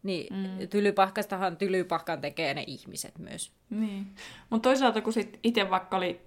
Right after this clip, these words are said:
Speaker 2: ö, koronasta johtuen joulu, niinku, aikaa yksin ja jouluna yksin,
Speaker 1: Mm.
Speaker 2: niin, niin sitten toisaalta se välillä on, niinku,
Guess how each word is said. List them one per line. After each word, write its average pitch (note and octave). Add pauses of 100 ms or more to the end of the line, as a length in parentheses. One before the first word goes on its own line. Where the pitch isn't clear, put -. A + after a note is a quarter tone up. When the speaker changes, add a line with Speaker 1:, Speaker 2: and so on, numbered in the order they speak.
(220)
Speaker 2:
ö, F3
koronasta F#3+
johtuen F3 (260)
joulu, F#3+ (800)
niinku, E3+
aikaa -
yksin -
ja A3+
jouluna F3+
yksin, A3 (320)
Speaker 1:
Mm. E3+ (120)
Speaker 2:
niin, F#3
niin F#3+
sitten F#3+ (280)
toisaalta A#3
se A3+
välillä F#3
on, E3
niinku, E3